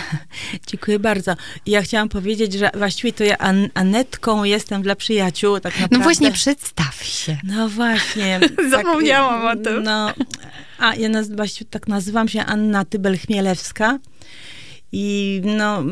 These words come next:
Speaker 1: ale dla przyjaciół jestem Anetka,
Speaker 2: Czyli,
Speaker 1: więc
Speaker 2: e,
Speaker 1: wszyscy
Speaker 2: ja
Speaker 1: do
Speaker 2: mogę, czy powinnam Anna? A,
Speaker 1: Możesz,
Speaker 2: dziękuję.
Speaker 1: możesz, możesz, możesz. Właściwie z-, zawodowo to wszyscy do mnie pani Aniu, Anno i tak dalej mówią, ale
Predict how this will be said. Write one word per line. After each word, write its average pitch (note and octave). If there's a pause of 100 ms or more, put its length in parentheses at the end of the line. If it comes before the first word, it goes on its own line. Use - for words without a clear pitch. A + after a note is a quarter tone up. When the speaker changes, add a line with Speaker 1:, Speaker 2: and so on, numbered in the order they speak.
(300)
Speaker 1:
ale C4+
dla B3
przyjaciół A#3
jestem G#3+
Anetka, G#3+
Speaker 2:
Czyli, G#3+ (120)
Speaker 1:
więc -
Speaker 2:
e, E3
Speaker 1:
wszyscy -
Speaker 2:
ja F#3
Speaker 1:
do F#3
Speaker 2:
mogę, F#3
czy -
powinnam G#3+
Anna? C#4+ (140)
A, C4
Speaker 1:
Możesz, G3
Speaker 2:
dziękuję. G#3
Speaker 1:
możesz, F#3+
możesz, F#3
możesz. F3+ (540)
Właściwie G#3
z-, F#3+ (460)
zawodowo G#3+
to G3
wszyscy F#3+
do F#3+
mnie F#3+
pani F3+
Aniu, G#3
Anno G3
i F3+
tak F3+
dalej F3+
mówią, F#3+
ale F#3+